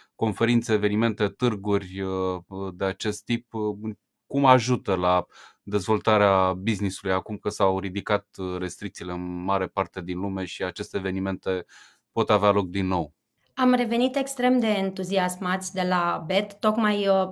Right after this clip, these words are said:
Speaker 2: pentru că am înțeles cât de importantă este oportunitatea aceasta de a interacționa direct cu oamenii,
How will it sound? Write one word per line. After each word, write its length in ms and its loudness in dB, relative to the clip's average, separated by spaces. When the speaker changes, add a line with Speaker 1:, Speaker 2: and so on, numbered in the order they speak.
Speaker 2:
pentru 280 -2
că 340 0
am 240 0
înțeles 520 -2
cât 200 2
de 60 2
importantă 720 0
este 560 -2
oportunitatea 840 0
aceasta 340 -4
de 80 0
a 80 6
interacționa 840 -2
direct 420 -2
cu 140 -10
oamenii, 520 -4